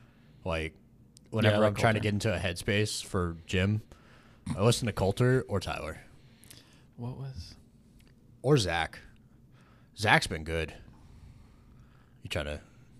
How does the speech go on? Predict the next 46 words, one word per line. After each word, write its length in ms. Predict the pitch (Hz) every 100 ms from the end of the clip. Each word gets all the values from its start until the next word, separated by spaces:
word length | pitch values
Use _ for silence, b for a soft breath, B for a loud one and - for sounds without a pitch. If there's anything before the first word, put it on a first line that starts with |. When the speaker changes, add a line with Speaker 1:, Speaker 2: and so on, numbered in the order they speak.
| b b -
Speaker 1:
thinking 180 | 90 85
of 60 | 78
an 80 | 80
artist? 360 | 82 90 - - - B B -
Speaker 2:
Yeah. 600 | 117 117 113 110 110 - B B B -
There 80 | -
was 100 | 113
one 100 | 117
I 40 |
heard 160 | 107 104
on 60 | 104
the 60 |
radio 540 | 104 104 107 107 104 107 - -
the 100 | 110
other 120 | 104 104
day, 140 | 107
and 100 | 104
I 60 | 107
liked 260 | 110 -
it, 40 | 101
and 80 |
I'm 80 | 101
like, 180 | 113 -
"Oh, 100 | 190
this 160 | 135 -
is 80 | 117
nice." 360 | 101 110 - -
Speaker 1:
Was 120 | -
Speaker 2:
And 100 | 82
Speaker 1:
it 20 |
Speaker 2:
I 40 | 87
Speaker 1:
Zach 180 | 82
Bryan? 240 | 85 87 113
Speaker 2:
totally 260 | 107 92 -
forgot. 340 | - - - - - - - -
No. 280 | - - - - - - b b b b b b b b b - _ - - _ - - - - - - - - - - - - -
I 60 |
can't 160 | 117 98
remember 180 | 90 - -
who 60 |
it 100 | -
was. 160 | 127 - -
I 60 | 104
don't 100 | - -
know. 60 | - B B B B B B B B B - - -
Speaker 1:
Yeah, 280 | - -